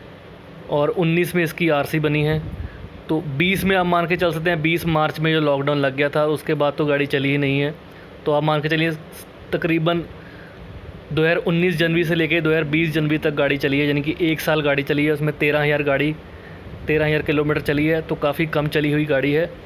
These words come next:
Finance करवाने के लिए आप finance भी करवा सकते हैं, केवल locals के लिए पंजाब में finance facility available है। देखिए front भी बिल्कुल okay condition में है। तो गाड़ी की cash की कीमत जो है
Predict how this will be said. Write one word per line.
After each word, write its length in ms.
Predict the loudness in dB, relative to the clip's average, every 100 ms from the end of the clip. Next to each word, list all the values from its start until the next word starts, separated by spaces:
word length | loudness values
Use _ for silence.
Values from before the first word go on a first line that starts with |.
| -18 -18 -18 -18 -18 -6
Finance 380 | 0 2 2 2
करवाने 320 | 2 4 4
के 80 | 4
लिए 160 | 4
आप 240 | 2 2 2
finance 500 | 2 2 2 2 2
भी 100 | 2
करवा 200 | 2 2
सकते 280 | 2 0 2
हैं, 140 | 0
केवल 320 | 2 2 2 2
locals 420 | 2 0 0 -2
के 120 | 0
लिए 200 | 2 2
पंजाब 360 | 2 2 2 2
में 120 | 2
finance 340 | 0 0 0 0
facility 320 | -2 0 0
available 360 | 2 2 2
है। 120 | 0 -2 -10 -16 -16 -18 -18 -18 -18 -18 -18 -16 -12 -12 -12 -18 -16 -6
देखिए 260 | -4 -2 -2
front 300 | 0 0 2
भी 120 | 2
बिल्कुल 320 | 2 2 -2 0
okay 240 | -2 0 0
condition 340 | 0 0 -2
में 120 | -2
है। 120 | -4 -8 -14 -16 -18 -18 -18 -18 -6
तो 80 | -2
गाड़ी 260 | 2 2 2
की 100 | 0
cash 300 | 2 2 2
की 120 | -4
कीमत 300 | 0 2 2
जो 160 | 2 2
है 240 | 2 0